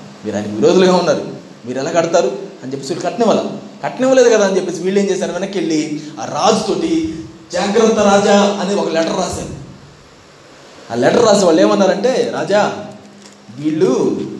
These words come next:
మందిరం కడుతున్నారు, రేపొద్దున నీకు ట్యాక్స్ కట్టడం ఆపేస్తారు." రేపొద్దున ట్యాక్స్ కట్టడం ఆపేస్తారు.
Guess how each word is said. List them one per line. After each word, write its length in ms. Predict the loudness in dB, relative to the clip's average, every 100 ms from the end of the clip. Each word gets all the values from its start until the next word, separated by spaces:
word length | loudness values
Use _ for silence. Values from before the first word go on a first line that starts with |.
| -16 -20 -20 -14
మందిరం 320 | -8 -4 -2
కడుతున్నారు, 580 | -4 -6 -8 -6 -4 -2 -4 -6 -12 -18 -20 -20 -20 -20 -10 0
రేపొద్దున 400 | 2 4 4 4
నీకు 180 | 2
ట్యాక్స్ 320 | 4 2 2 0
కట్టడం 200 | 2 0
ఆపేస్తారు." 540 | 0 -6 -8 -14 -16 -20 -20 -20 -20 -20 -20 -20 -20 -20 -20 -6
రేపొద్దున 540 | -2 0 2 2 2 -4 -12 -16 -20 -20 -20 -20 -20 -20 -16 -2
ట్యాక్స్ 300 | 0 0 0
కట్టడం 220 | 0 2
ఆపేస్తారు. 600 | 0 -2 -6 -10 -12 -16